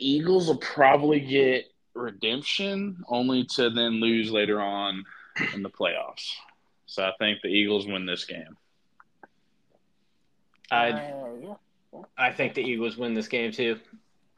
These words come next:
Speaker 3: Yeah, I think Eagles win 'cause they're gonna be pissed off about that Super Bowl that the N F L rigged for 'em. Um, then that's all of those. So, yeah, go ahead, Logan.
Speaker 2: All right. Um,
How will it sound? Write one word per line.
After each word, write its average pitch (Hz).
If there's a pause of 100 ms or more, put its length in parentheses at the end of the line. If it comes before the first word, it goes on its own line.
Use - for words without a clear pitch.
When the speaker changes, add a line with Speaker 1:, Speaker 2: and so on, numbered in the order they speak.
(360)
Speaker 3:
Yeah, 151 (160)
I 151
think 180
Eagles 165
win 156
'cause 147
they're 147
gonna 147
be 139 (160)
pissed -
off 139
about 131
that 139
Super 143
Bowl 135
that 135
the 143
N 143
F 139
L 139
rigged 139
for 131
'em. - (640)
Um, 131 (1600)
then 143
that's 160
all 185
of 170
those. 170
So, 143
yeah, 151
go 151
ahead, 160
Logan. 147 (1600)
Speaker 2:
All 131
right. 110 (260)
Um, 113